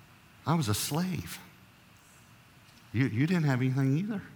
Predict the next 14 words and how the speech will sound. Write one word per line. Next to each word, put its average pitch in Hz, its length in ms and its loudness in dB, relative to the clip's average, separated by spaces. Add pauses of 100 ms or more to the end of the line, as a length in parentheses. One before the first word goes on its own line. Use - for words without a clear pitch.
(1040)
No 127 100 2
matter 147 220 2
what 180 300 -2
you 123 120 0
had, 87 360 -2
you 117 100 0
didn't 104 200 0
have 101 200 0
anything 135 480 -2 (220)
if 107 120 -6
you 123 80 2
didn't 101 200 -2
have 90 180 -6
Christ. 80 460 -6